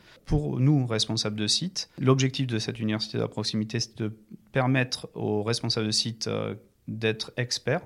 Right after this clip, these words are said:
dans un domaine. Donc, euh, l'université de la proximité a été conçue en interne. C'est déroulé en deux années. Première année, cursus général, euh, ponctué de formation. Et deuxième année,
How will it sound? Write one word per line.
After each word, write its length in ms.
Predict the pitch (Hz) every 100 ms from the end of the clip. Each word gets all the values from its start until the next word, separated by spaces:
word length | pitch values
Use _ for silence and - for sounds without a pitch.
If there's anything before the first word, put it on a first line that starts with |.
| 139
dans 280 | 107 110
un 40 | 110
domaine. 380 | 104 107 160 220 - - - - -
Donc, 240 | 107 107
euh, 60 | 107
l'université 420 | 107 110 110 -
de 60 | 110
la 80 |
proximité 720 | 107 110 104 107 107 - 135 170
a 120 | -
été 200 | 113 113
conçue 420 | 120 123 123 175 180
en 120 | 123
interne. 420 | 135 127 110 101 113 -
C'est 180 | -
déroulé 320 | 107 107 113 107
en 80 |
deux 240 | 104 113 113
années. 320 | 107 117 180 - - _
Première 340 | - 127 131 127
année, 260 | 127 123
cursus 400 | - 117 - 117
général, 560 | 117 110 107 110 156 202 - _ _ _ 120
euh, 160 | 104
ponctué 340 | 104 117 110 110
de 100 | 107
formation. 580 | - 104 107 - 135 185 - - _ -
Et 80 | 113
deuxième 340 | 131 135 120
année, 400 | 113 135 165 180